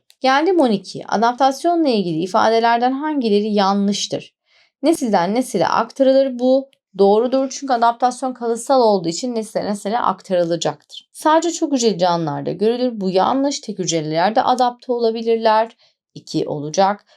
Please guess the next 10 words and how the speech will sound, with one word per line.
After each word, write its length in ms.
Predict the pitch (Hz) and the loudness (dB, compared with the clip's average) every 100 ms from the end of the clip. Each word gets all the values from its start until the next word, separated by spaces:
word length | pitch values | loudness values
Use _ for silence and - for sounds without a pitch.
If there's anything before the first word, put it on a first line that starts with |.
| _ | _
Canlının 380 | - 240 269 277 | 0 2 2 0
üreme 280 | 254 254 277 | 0 0 0
şansını 540 | 277 285 254 247 208 | 0 0 0 -2 -4
arttırır. 460 | 180 185 - 208 214 | -4 -4 -4 -2 0
Evet, 300 | 214 185 196 | 0 0 -2
bu 100 | 196 | -4
doğrudur. 480 | 220 247 262 247 247 240 | 0 0 0 -2 -8 -8
Çünkü 240 | 240 226 | -8 -2
adaptasyonda 960 | 214 196 190 - 190 190 190 180 156 156 | 0 0 -2 -2 -6 -4 -8 -4 -4 -2
canlı 400 | 175 196 190 | 0 2 0